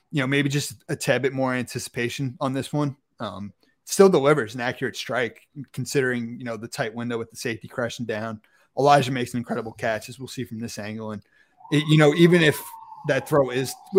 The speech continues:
is a tough challenge to complete, you know, potentially taking what's underneath there and Corey Davis, as we see, you know, is a, is a bit wide open there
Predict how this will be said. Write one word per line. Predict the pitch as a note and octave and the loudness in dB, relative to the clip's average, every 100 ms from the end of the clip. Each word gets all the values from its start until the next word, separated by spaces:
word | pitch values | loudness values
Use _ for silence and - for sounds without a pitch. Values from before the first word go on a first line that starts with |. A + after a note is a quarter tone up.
| G3 | 4
is | F3+ D#3 | 4 4
a | |
tough | C#3 D#3+ D3 | 2 2 2
challenge | - B2 C3+ D3 - _ | -2 -2 -2 -4 -8 _
to | B2+ | -12
complete, | B2 A#2+ C3 C#3 C#3 _ _ _ | -10 -6 -4 -4 -6 _ _ _
you | D3 | -4
know, | B2 | -4
potentially | - - C3+ - B2+ | -4 -2 -2 -2 -4
taking | C3 A2+ C3 | -2 -2 -4
what's | A2+ A2+ | -6 -6
underneath | A#2+ A2+ A2 A2 | -8 -6 -8 -8
there | B2 A2+ | -8 -8
and | A2 | -8
Corey | B2 A2+ | -6 -6
Davis, | A2 A2 A2+ - | -6 -8 -10 -12
as | B2 | -12
we | A#2 | -12
see, | G#2 A2+ A#2 G#2+ _ _ _ _ | -10 -6 -6 -8 _ _ _ _
you | C3 | -4
know, | A2+ | -2
is | A2+ A#2 | -2 -4
a, | G#2 _ | -12 _
is | C#3 A#2+ | -8 -8
a | |
bit | A#2+ A#2+ | -2 -2
wide | A2+ G#2 G#2+ | -2 -6 -4
open | G#2+ B2 | -6 -4
there | A#2+ A#2 | -4 -4